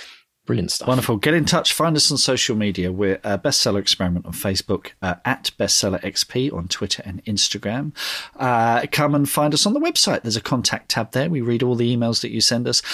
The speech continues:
Speaker 2: And please subscribe, rate, a review, uh, on iTunes or your podcatcher, uh, and, uh,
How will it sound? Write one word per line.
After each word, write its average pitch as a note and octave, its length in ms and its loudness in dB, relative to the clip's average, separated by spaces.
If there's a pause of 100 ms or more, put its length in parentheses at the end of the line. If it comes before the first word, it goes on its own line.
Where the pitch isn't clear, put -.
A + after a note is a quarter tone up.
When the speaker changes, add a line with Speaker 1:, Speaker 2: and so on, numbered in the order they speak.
(140)
Speaker 2:
And E3 160 -2
please C4 320 4
subscribe, F3+ 640 0
rate, C3+ 240 -2
a - 20 -4
review, F#2 500 0 (340)
uh, F2 260 0
on G2 240 0 (100)
iTunes G2+ 500 0
or F2+ 40 -2
your F2+ 140 -2
podcatcher, F#2 760 -4
uh, G#2+ 40 -6 (580)
and, A2+ 440 -2
uh, B2+ 140 -2